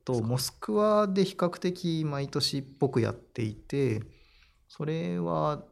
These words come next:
あの、どちらかというとRubyよりRailsなんですけど、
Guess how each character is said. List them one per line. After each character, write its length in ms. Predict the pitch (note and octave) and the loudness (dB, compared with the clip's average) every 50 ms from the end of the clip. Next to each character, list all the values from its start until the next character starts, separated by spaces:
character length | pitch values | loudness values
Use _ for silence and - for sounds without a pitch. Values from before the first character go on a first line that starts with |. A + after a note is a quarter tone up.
| _ _ _ _ _ _ _ _ _ _ | _ _ _ _ _ _ _ _ _ _
あ 200 | C3 A#2+ A#2 A2+ | 0 2 2 2
の、 880 | A2+ A2 A2 G#2+ G#2+ G#2+ G#2 G#2 G#2+ G#2 G#2 G2+ G2+ G2+ G2 A2 - - _ _ _ _ _ _ _ _ _ _ _ _ _ _ _ _ _ - | 2 0 0 -2 -2 -2 -4 -4 -4 -4 -4 -4 -4 -4 -6 -8 -10 -12 _ _ _ _ _ _ _ _ _ _ _ _ _ _ _ _ _ -6
ど 120 | C3+ D#3+ | -6 -2
ち 100 | C#3 E3 | 2 4
ら 80 | D#3+ D3 | 4 4
か 100 | C#3+ C#3+ | 4 0
と 80 | - | 0
い 20 | D#3 | -2
う 20 | |
と 60 | D3 | 0
Ruby 240 | C3+ C#3+ E3 D#3+ C#3 | 0 2 2 2 2
よ 100 | C3 B2 | 4 2
り 80 | A2+ A2 | 2 2
Rails 720 | A2 A2+ A#2 A#2+ B2 A#2+ A#2+ B2 A#2+ A#2+ A#2+ A#2+ A#2+ A#2+ | 2 2 2 2 0 0 0 0 0 2 2 2 0 0
な 140 | A#2+ A#2 A2 | -2 0 -2
ん 80 | G#2 G2 | -2 -4
で 80 | F#2+ | -6
す 120 | G2+ - - | -10 -12 -10
け 120 | - G#2+ | -10 -8
ど、 300 | G#2 G#2+ G2+ G2+ A2 G#2+ | -8 -6 -8 -8 -10 -12